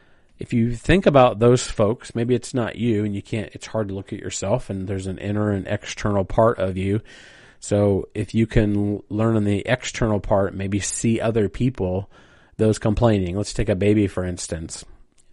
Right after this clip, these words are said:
I'm not picking on babies, but a baby learns at a new age to train its parents when it's bedtime. Uh, mom and dad or guardian or whatever set baby down and belly's full, clean diaper.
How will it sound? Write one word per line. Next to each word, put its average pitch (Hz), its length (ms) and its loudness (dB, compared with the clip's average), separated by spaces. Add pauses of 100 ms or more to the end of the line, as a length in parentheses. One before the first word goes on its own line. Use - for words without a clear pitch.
(180)
I'm 98 160 -6
not 87 220 0
picking - 240 6
on 127 180 4
babies, 107 480 4 (580)
but 107 280 4
a 98 80 -2
baby 113 400 8
learns 107 540 4
at 107 160 0
a 98 100 2
new 107 240 6
age 117 440 6
to 107 100 -8
train 113 380 2
its 101 160 -4
parents 113 600 0 (420)
when 107 140 4
it's 104 140 0
bedtime. 131 540 0 (960)
Uh, 92 280 -2
mom 101 280 0
and 95 100 -2
dad 110 480 6
or 92 280 -2
guardian 113 460 6
or 87 60 -2
whatever 110 360 6
set 104 240 -2
baby 110 260 6
down 117 340 4 (480)
and 90 380 -2
belly's 120 360 6
full, 127 440 4
clean 123 460 2
diaper. 123 540 2